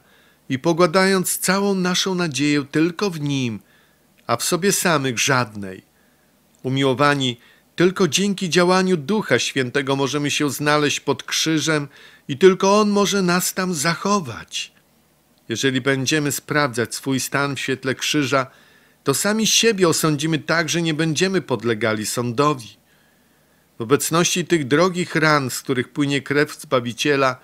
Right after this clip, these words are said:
będziemy wołać do Boga: „Poddaj próbie nerki i serce moje”. Ale jeżeli ktoś mówi:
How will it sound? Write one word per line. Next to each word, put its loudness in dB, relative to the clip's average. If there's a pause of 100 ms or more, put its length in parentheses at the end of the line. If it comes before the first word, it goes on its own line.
(460)
będziemy 2
wołać 4
do 0
Boga: 0 (560)
„Poddaj 4
próbie 4
nerki 2
i -2
serce 0
moje”. -4 (840)
Ale 4
jeżeli 4
ktoś 2
mówi: 2